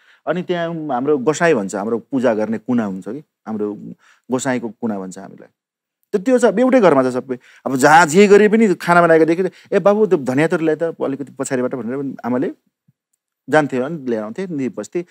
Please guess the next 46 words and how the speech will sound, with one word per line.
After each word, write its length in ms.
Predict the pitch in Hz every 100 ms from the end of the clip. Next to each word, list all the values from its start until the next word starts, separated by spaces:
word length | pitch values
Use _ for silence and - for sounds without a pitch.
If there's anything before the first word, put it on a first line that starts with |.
| - -
आगोमा 520 | 120 131 110 113 107 98
बल्थेँ। 420 | - - 104 _ _ _ -
त 180 | - _ -
आगोबाट 440 | 202 220 226 214
खेल्ने 360 | 202 208 214 208
त्यति 240 | 208 220
बच्चैबाट 440 | 185 190 214 202
थियो 180 | 185 120
क्या, 160 | - 123
आगोबाट 300 | 175 196 196
अहिलेसम्म 320 | 180 185 214
डर 140 | 180
लाग्दैन। 260 | 113 104 117
मैले 220 | 165 170
त 20 |
चा-, 340 | 156 180 117 151
त्यो 180 | 175 165
कोइला 340 | - 185 156
नि 140 | 190
ब-, 600 | 165 113 131 147 175 139 139
बलेको 280 | 196 196 185
कोइला 240 | 185 190
हात 180 | 135 127
लिएर 140 | 151
यस्तो 180 | 147 160
छमारेर 320 | 151 147 147
यस्तो 180 | 139 -
फालिदिन्छु 380 | 113 - 95 -
मैले, 120 | 85 - _ _ _ 151
अहिले 160 | 151
पनि। 280 | 139 117 92 _ _ _ _ -
त 20 |
डर 200 | 170 202
लाग्दैन 320 | 202 175 170
मलाई, 220 | 117 90 -
पानीबाट 420 | - 151 170 170
डर 180 | 139 120
लाग्छ, 220 | 101 110
समुद्रमा 480 | 101 151 160 165 156
गयो 160 | 156
भने 80 | 160
त 40 |
यस्तो 280 | 156 147 -
डर 160 | 147 147
लाग्छ 200 | 139 143
मलाई। 200 | 139